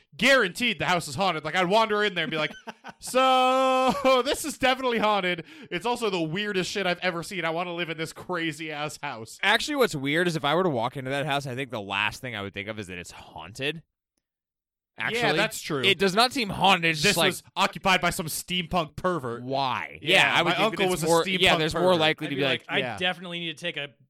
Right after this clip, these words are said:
Speaker 2: bath in this random fucking frosted glass cube."
Speaker 1: <laughs>
Speaker 3: God. What it does middle, not a practical house, but cool looking.
Speaker 2: Yeah,
Speaker 3: Sure.
Speaker 2: basically, that's kinda what I'm getting at.
Speaker 1: The
Speaker 3: Yeah.
Speaker 1: exterior shots of the house when everything's going haywire are insane.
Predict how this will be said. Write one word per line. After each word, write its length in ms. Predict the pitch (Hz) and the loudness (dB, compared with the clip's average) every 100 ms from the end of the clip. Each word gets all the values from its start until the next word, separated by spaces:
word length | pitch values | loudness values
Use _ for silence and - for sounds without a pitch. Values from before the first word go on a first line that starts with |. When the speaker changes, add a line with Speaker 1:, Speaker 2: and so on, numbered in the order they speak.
| - | -10
Speaker 2:
bath 340 | 143 143 143 | -6 -6 -8
in 80 | 135 | -12
this 180 | 131 131 120 120 | -16 -18 -20 _
random 400 | 123 135 139 139 | -12 -10 -10 -14
fucking 340 | 127 147 147 139 | -14 -12 -12 -16
frosted 500 | - 147 139 143 131 | -14 -12 -12 -14 -18
glass 340 | 135 135 131 | -12 -10 -12
cube." 440 | - - 147 135 127 _ - - - | -16 -18 -18 -18 -20 _ -20 -16 -12
Speaker 1:
<laughs> 320 | 180 - - - 240 _ 247 - - 269 - | -6 -2 -2 -4 -10 _ -10 -10 -14 -14 -8
Speaker 3:
God. 380 | 123 113 92 87 _ _ _ - - | -4 -4 -4 -8 _ _ _ -20 0
What 160 | 196 220 | 4 6
it 60 | |
does 220 | 220 196 | 4 0
middle, 460 | 165 185 156 98 - _ - | 2 2 2 0 -8 _ -12
not 320 | 127 151 156 | -2 0 0
a 40 | |
practical 440 | 156 156 147 147 131 | 0 -2 -2 -4 -2
house, 260 | 139 117 | -2 -2
but 240 | - 117 - | -6 -12 -8
cool 260 | 139 131 | -6 -6
looking. 360 | 104 104 104 101 _ - - _ _ _ - | -6 -10 -12 -12 _ -20 -20 _ _ _ -16
Speaker 2:
Yeah, 200 | 247 139 _ _ | -16 -16 _ _
Speaker 3:
Sure. 160 | - 262 | -6 -2
Speaker 2:
basically, 220 | 220 170 | -2 -4
that's 180 | 190 196 | -8 -8
kinda 160 | - 214 | -6 -4
what 100 | 196 | -6
I'm 60 | |
getting 200 | 180 185 | -8 -12
at. 140 | 139 - _ | -14 -18 _
Speaker 1:
The 140 | 185 220 | -8 -2
Speaker 3:
Yeah. 100 | 302 | 0
Speaker 1:
exterior 540 | 240 233 311 285 240 | 2 2 2 2 2
shots 300 | 208 220 180 | 2 0 0
of 40 | 185 | -2
the 80 | |
house 200 | 175 160 | -2 0
when 120 | 165 175 | 0 -2
everything's 320 | 190 180 156 | -2 -6 -4
going 200 | 170 147 | -2 -2
haywire 560 | 135 175 156 139 123 127 | 0 -2 0 0 -2 -2
are 180 | 147 | -2
insane. 960 | 139 160 139 - - - 156 135 90 82 | -2 -4 -6 -10 -6 -2 -2 -2 -8 -20